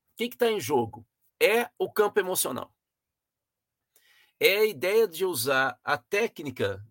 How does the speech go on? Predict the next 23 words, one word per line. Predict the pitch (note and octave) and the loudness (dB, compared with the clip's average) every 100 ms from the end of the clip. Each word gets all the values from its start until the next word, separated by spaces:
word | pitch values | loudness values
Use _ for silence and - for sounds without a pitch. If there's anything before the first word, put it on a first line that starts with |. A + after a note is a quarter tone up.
| _ | _
do, | A2+ A2 D#3 D3+ C3+ - - | -14 -6 -4 -2 -4 -6 -14
do, | A#2+ C#3 B2 A#2 A2+ G2+ G2 - _ _ _ _ _ _ _ | -6 -2 2 2 0 -4 -6 -12 _ _ _ _ _ _ _
da | C#3 D3+ | 6 6
minoria, | G3+ G#3 D#3 E3 F#3 G3+ C#3+ B2+ | 4 2 0 2 2 2 -2 -16
que | - | -6
vocês | C#3+ D3 D3+ C#3+ | 0 2 2 2
sabem, | - D3+ C#3 | 4 2 0
eu | C3 | -4
sempre | - D#3 - | -2 -6 -2
falei | D3+ C3 C#3+ | 0 0 -2
desse | B2+ A#2 A#2+ | -4 -4 -4
livro, | C3 D#3+ D3 | -4 -4 -4
Os | B2+ | -6
Engenheiros | A#2+ C3 C3 B2 | -4 -2 -4 -4
do | A2 | -4
Caos. | A2 A2 A#2 - - _ _ _ _ _ | 0 2 2 -2 -16 _ _ _ _ _
Ele | C3 D#3+ | -2 0
explica | - - F3+ A3 - D3 | 0 0 -2 -2 0 -2
como | - D#3 E3 | 0 0 2
é | G#2+ | 0
que | G3 | -2
esse | - | -2
pessoal | - E3+ - C#3+ A2+ A2+ | -2 -2 2 4 6 4